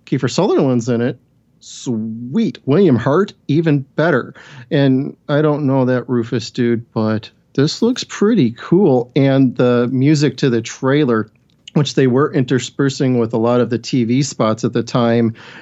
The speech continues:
is really cool. Starts off slow, starts picking up, little techno, and then it starts hitting with some riffs at the end. And it's just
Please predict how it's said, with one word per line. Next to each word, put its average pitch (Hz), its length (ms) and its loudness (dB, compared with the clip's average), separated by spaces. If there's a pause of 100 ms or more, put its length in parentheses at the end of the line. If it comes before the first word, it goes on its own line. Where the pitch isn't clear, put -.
(160)
is 117 420 2 (320)
really 120 640 4
cool. 117 500 0 (240)
Starts 110 340 -6
off 104 160 -4
slow, 135 400 0
starts - 360 -6
picking 120 280 -4
up, 131 200 -2
little 117 200 -2
techno, 160 500 0
and 131 100 4
then 123 100 2
it 120 200 -4 (400)
starts - 340 -2
hitting 127 320 2
with 113 140 0
some 110 200 -6
riffs 120 340 -2
at 110 120 -4
the 113 160 -2
end. 110 180 0
And 107 120 -2
it's 104 200 -6
just - 520 -10